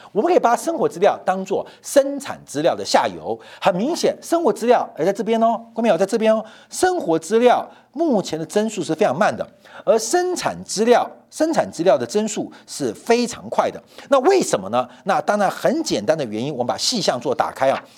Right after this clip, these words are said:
主要是黑色系的原物料，包括了铁矿石，包括了焦煤、焦炭大幅走高的原因，这是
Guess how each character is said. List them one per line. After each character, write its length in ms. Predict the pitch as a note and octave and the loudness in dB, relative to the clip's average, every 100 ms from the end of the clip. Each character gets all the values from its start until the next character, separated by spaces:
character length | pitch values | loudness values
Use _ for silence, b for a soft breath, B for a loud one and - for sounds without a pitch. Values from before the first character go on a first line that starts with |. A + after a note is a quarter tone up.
| B | B
主 240 | - E3 D#3+ | -4 -2 4
要 260 | C#4 - B B | 2 2 B B
是 320 | - D#3+ A2 - | -4 -2 -4 0
黑 320 | C4 C#4+ C#4+ | 2 2 0
色 320 | C#4 D4+ A#3 | -2 2 2
系 280 | C#3 - F3+ | 2 -2 -2
的 160 | A2 F#2 | -2 -2
原 140 | F#2+ | -4
物 120 | D#3+ | 0
料， 220 | F#3+ F#3 - B B | 2 2 0 B B
包 140 | F3+ | 0
括 140 | F3 C#3 | 0 -2
了 60 | |
铁 220 | A2+ - G2 | -6 -6 -2
矿 260 | A3+ G3+ | -2 -2
石， 440 | - A#2 B2 E3 F#3 B _ | -4 -4 0 0 0 B _
包 240 | D#3+ F3 | 0 0
括 180 | E3+ D#3+ | 0 -2
了 80 | A2+ | 2
焦 220 | G#3+ G#3+ | 2 2
煤、 140 | D3 | 2
焦 180 | F3 A3+ | 2 2
炭 260 | A#3+ A3 - B B _ | 2 0 0 B B _
大 320 | G3 C#3+ G2 | 0 2 -2
幅 300 | - A2 D3+ | -6 -8 -8
走 300 | D3+ G#2+ D#2+ | -4 -4 -2
高 260 | - C3 C3+ | 0 2 0
的 120 | G2 | -2
原 200 | F#2 G#2 | -6 -2
因， 200 | F3+ G#3+ B B B | 0 -2 B B B
这 120 | D#3+ | -4
是 160 | D3+ | -4